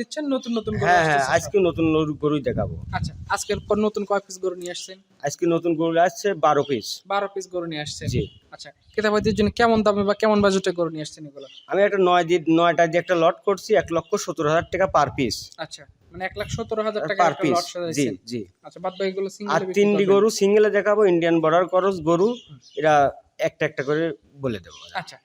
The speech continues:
Speaker 1: তো ভিডিওর শুরুতেই আপনার যে শুভাকাঙ্ক্ষী বা দর্শক ভাইরা আছে, আপনার পরিচয়টা, খামারের লোকেশনটা বলে দেন।
Speaker 2: আমার পরিচয়, আমি আবু জাফর, আমার নাম আবু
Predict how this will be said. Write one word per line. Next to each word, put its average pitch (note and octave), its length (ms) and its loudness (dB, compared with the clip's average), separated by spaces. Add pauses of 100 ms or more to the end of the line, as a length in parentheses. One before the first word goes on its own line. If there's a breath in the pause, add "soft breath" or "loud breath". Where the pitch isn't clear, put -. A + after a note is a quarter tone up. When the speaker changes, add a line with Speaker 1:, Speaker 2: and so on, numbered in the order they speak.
(160)
Speaker 1:
তো - 120 -20
ভিডিওর G#3+ 300 -4
শুরুতেই B3 400 0
আপনার G#3 240 -2
যে G3 60 0 (120)
শুভাকাঙ্ক্ষী A3 520 2
বা G#3+ 40 2 (120)
দর্শক G3+ 320 0
ভাইরা G3 240 2 (100)
আছে, - 160 -4 (500 loud breath)
আপনার A3 240 0 (100)
পরিচয়টা, G#3+ 460 2
খামারের G3+ 320 6
লোকেশনটা D#3+ 480 0
বলে C3+ 180 -4
দেন। B2 100 -14 (460)
Speaker 2:
আমার G3 180 2 (100)
পরিচয়, G#3 460 6 (320)
আমি F#3+ 160 4 (220)
আবু D#3 220 0
জাফর, E3+ 320 4 (100)
আমার E3+ 220 4
নাম E3+ 100 2 (120)
আবু D#3 120 -2